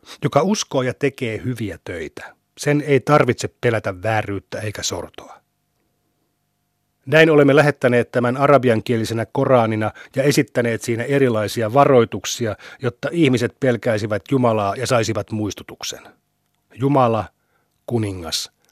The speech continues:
totuus on ylhäinen. Älä kiirehdi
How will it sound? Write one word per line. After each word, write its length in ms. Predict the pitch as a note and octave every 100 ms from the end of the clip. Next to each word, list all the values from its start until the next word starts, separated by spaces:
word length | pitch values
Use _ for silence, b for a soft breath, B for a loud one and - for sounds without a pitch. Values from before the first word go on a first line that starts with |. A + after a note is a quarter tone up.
| _ -
totuus 600 | B2 - E2 D2+ D2 - _ -
on 160 | G2+
ylhäinen. 720 | G2+ A2+ F2 - - - - _ _ _ _ _ _ _ _ B B B
Älä 200 | C3+ C3+
kiirehdi 500 | - F3+ E3+ A#2